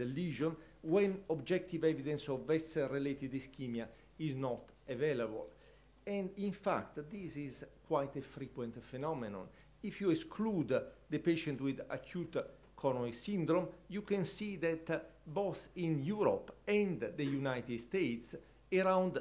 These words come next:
seventy, seventy-five percent of patients coming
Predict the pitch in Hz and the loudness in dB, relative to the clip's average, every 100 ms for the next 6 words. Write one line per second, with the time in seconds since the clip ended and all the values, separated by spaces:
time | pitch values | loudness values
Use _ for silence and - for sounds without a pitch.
0 | - - - 202 170 156 156 - 156 135 | -6 -8 -2 0 0 -2 -4 -2 -2 -2
1 | 143 143 151 139 139 - 139 135 117 - | -4 -2 -2 -2 -6 -4 -6 -4 -6 0
2 | 160 160 92 - - - - - - 180 | 0 2 -4 -10 -14 -16 -20 -20 -4 0
3 | 175 143 107 | 2 0 -2